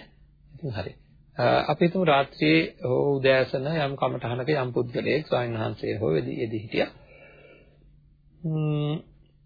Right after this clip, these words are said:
කමඨහන ඉතාම හොඳින් කෙරුණා. ඊට පස්සේ දැන් එන්නෙත් ඒ කමඨහන් හැඟීමෙන්ම දානශාලාවට ආවා. දානශාලාවට ආවම කෑමක් දැකලා හරි වෙනත් දෙයක් දැකලා හරි සිත විසිරුණා. විසිරලා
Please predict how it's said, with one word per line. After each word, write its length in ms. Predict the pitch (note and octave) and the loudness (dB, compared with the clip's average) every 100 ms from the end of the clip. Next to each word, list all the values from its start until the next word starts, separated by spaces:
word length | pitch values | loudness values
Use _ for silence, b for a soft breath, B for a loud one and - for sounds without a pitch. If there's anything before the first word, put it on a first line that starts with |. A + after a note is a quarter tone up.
| _ _ | _ _
කමඨහන 640 | - E3 F3 F#3 F3 G3+ G#3+ A#3 - - _ _ - | -2 4 6 6 4 4 4 2 -4 -20 _ _ -2
ඉතාම 360 | D#3 E3 E3+ | 4 6 6
හොඳින් 360 | F3 D#3+ D#3 D#3 | 6 6 4 2
කෙරුණා. 440 | C3+ C#3+ C3+ A2 G3 - _ _ _ - | 2 2 2 0 -2 -6 _ _ _ -2
ඊට 160 | C#3+ | 2
පස්සේ 300 | D#3 D3+ F#3 | 4 2 4
දැන් 180 | D#3+ F3+ | 2 2
එන්නෙත් 460 | D3 C#3 E3 F#3 G#3+ - | 2 2 4 4 2 -4
ඒ 180 | - D#3 | 0 2
කමඨහන් 500 | D3 C3+ C3+ C#3+ D3 | 2 0 0 -2 -2
හැඟීමෙන්ම 540 | C#3 B2+ C3 C3 C3 D#3 | -2 -2 -2 -2 -2 0
දානශාලාවට 720 | B2 A#2+ A2+ A#2 A2+ A2 A#2 | 0 0 -2 -6 -6 -10 -10
ආවා. 220 | A2+ D#3 | -6 -4
දානශාලාවට 580 | C3+ C3+ B2+ B2+ B2 B2+ | -2 -2 -4 -4 -4 -6
ආවම 160 | A2 D3+ | -6 -6
කෑමක් 420 | C#3+ B2+ A#2+ A#2+ - | -2 -2 -2 -4 -6
දැකලා 360 | A#2 A2+ A2+ | -8 -6 -6
හරි 240 | G2+ G#2 F3+ b b b _ | -6 -4 -4 b b b _
වෙනත් 240 | C#3+ E3+ D#3 | 2 2 4
දෙයක් 220 | D3 C#3+ | 4 4
දැකලා 320 | C3 B2+ B2 | 2 2 2
හරි 200 | A2 D#3 D4 - _ _ - | 2 0 0 -6 _ _ -8
සිත 220 | C3+ B2+ A3 - _ _ _ _ _ _ - _ - | -4 0 0 -2 _ _ _ _ _ _ -20 _ -6
විසිරුණා. 520 | C3 D3 B2 A#2 F#3+ - _ | 0 0 2 0 0 -4 _
විසිරලා 460 | - C3 C3 B2+ | -6 -4 0 4